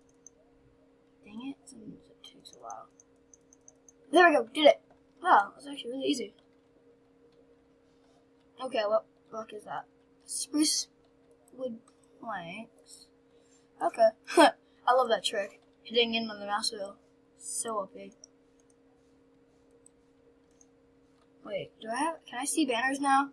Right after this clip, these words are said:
Can I finally see banners again? Let's see, can I see banners?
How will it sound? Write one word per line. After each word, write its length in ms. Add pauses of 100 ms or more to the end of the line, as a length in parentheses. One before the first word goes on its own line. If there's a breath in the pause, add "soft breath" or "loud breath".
(120)
Can 120
I 40
finally 260
see 120
banners 340
again? 300 (1120)
Let's 160
see, 140
can 140
I 60
see 180
banners? 500